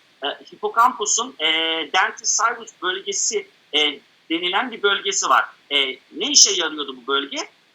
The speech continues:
Öğrenmeyi ve belleği kontrol altında tutuyor. E, yani, e, beynin özellikle isimleri ve yüzleri eşleştirmesini sağlıyor ki, e, araştırmalar gösteriyor ki, e,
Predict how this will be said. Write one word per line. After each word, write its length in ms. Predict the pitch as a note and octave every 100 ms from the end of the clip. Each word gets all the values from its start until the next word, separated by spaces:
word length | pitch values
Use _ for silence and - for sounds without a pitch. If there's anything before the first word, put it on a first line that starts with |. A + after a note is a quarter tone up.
| _
Öğrenmeyi 760 | D#3+ E3+ G3+ A3 B3+ C4 D#4 D#4
ve 180 | C4+ F#3
belleği 600 | G3 A3 A3+ C4+ G3 - _ -
kontrol 380 | F3 F#3+ A#3 B3
altında 640 | F#3+ G3 - G#3+ - - - _ _ _
tutuyor. 520 | D3 C3 B2 A2+ G2+ - _ _ _ _ _ _ -
E, 200 | C3+ A2+ _ -
yani, 480 | G#3+ B3 B3 C#4 - _ _ D3+
e, 80 | D#3 D#3+ D#3+ D#3+ D3+ -
beynin 420 | G3+ A#3+ A#3+ B3 E3+
özellikle 560 | F#3 G3+ A3 A3 G#3+ -
isimleri 580 | - - G#3+ G#3+ A3 G3
ve 180 | G3 -
yüzleri 540 | D3 E3+ - G#3 G#3 F3+
eşleştirmesini 840 | E3+ F#3+ F3+ - F#3+ F3+ G3+ A3+
sağlıyor 640 | - C#3+ C3+ B2+ B2 C3 - - _ _ _ -
ki, 260 | G3+ - _ -
e, 180 | C#3+ D3
araştırmalar 680 | D3 F3+ F3+ G3+ G3 G3
gösteriyor 480 | F#3 F3+ - - -
ki, 260 | - C#3 - _
e, 340 | C#3+ C#3+ C#3+